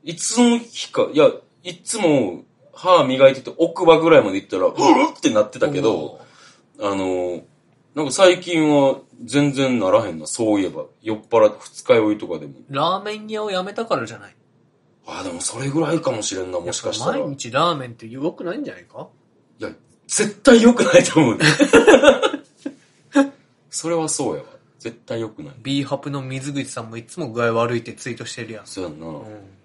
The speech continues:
Speaker 1: やいや、毎日ラーメン食うのは良くないよ。<laughs> でもそうやな、いつの間にか、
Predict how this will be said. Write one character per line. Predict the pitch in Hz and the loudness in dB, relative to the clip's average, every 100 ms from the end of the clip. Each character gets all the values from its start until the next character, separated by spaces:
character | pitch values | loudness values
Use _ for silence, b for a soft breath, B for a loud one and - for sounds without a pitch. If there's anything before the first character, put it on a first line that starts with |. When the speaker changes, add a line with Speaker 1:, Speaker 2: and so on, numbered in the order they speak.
| _ _ _ - | _ _ _ -16
Speaker 1:
や | 78 | -14
い | |
や、 | 76 | -14
毎 | 73 80 | -14 -14
日 | 85 82 85 | -12 -12 -12
ラ | 82 | -12
ー | |
メ | 73 | -14
ン | 71 | -20
食 | _ 80 | _ -18
う | |
の | 73 | -16
は | |
良 | 76 | -18
く | 69 73 | -20 -20
な | |
い | 73 | -20
よ。 | 71 _ _ _ _ | -20 _ _ _ _
<laughs> | - - 160 - _ _ _ _ _ _ b b _ | -18 -14 -14 -16 _ _ _ _ _ _ b b _
で | 110 | -10
も | 98 92 | -10 -6
そ | 120 | -4
う | |
や | 92 90 | -4 -6
な、 | |
い | 98 | -8
つ | - 143 | -8 -2
の | 147 | 0
間 | 151 151 | 2 2
に | |
か、 | 156 | 0